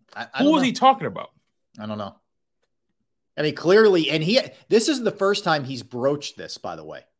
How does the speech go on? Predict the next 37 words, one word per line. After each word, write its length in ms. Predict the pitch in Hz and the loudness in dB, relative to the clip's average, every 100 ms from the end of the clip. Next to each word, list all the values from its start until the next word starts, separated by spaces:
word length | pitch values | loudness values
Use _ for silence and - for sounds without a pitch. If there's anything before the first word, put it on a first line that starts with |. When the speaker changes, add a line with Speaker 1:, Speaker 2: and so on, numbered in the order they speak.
| _ _ _ _ | _ _ _ _
Speaker 1:
He, 140 | 165 | -10
he 180 | 220 196 | -6 0
talked 260 | 220 269 254 | 4 4 4
about 220 | 185 165 | 2 2
it 60 | 135 | 0
the 100 | 131 | -4
other 160 | 110 | -2
night. 260 | 104 190 - _ _ _ _ _ _ _ _ _ | 0 0 -2 _ _ _ _ _ _ _ _ _
I 20 | |
mean, 160 | 143 160 | -6 -2
he, 120 | 151 | 0
he's, 360 | 139 220 320 - _ _ | 0 0 -2 -6 _ _
he's 380 | - 208 294 330 | -12 -6 -6 -6
been, 680 | - 185 180 165 156 143 - _ _ _ - - | 2 4 6 2 -2 -6 -14 _ _ _ -20 -8
he's 260 | 175 302 370 | -2 0 2
almost 380 | 311 262 - | 2 2 0
in, 200 | 180 165 | -2 -2
you 80 | 151 | -2
know 100 | 226 | -2
what 100 | 302 | -2
he's, 260 | 240 202 139 | -4 -6 -6
where 160 | 156 | -6
he's 180 | 156 151 | -4 -4
at, 240 | 139 131 131 | -4 -4 -6
Tone? 280 | 139 135 123 _ _ _ _ _ _ _ _ _ _ _ - | -10 -10 -12 _ _ _ _ _ _ _ _ _ _ _ -10
He 160 | 233 | -4
knows 300 | 277 226 220 | 2 2 2
he's 100 | 190 | 0
got 240 | 160 143 - | -2 -4 -4
forty 300 | 156 151 139 | -6 -6 -6
million 340 | 139 139 135 | -6 -6 -6
in 60 | 123 | -8
his 120 | 117 | -10
pocket, 540 | - 123 131 147 - _ _ _ _ _ | -6 -4 -4 -8 -14 _ _ _ _ _
no 100 | 131 | -8
matter 260 | 123 131 127 | -2 -2 -2
what. 380 | 110 110 127 - | -4 -2 -4 -6